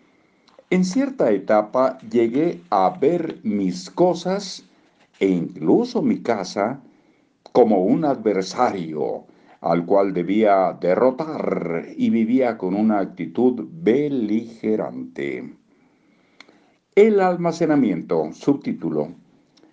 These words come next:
busca la máxima sencillez. Repetimos, el almacenamiento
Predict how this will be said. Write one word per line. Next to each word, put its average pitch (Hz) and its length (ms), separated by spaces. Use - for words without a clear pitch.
busca 160 600
la 117 180
máxima 120 960
sencillez. - 1900
Repetimos, - 1080
el 95 260
almacenamiento 123 1400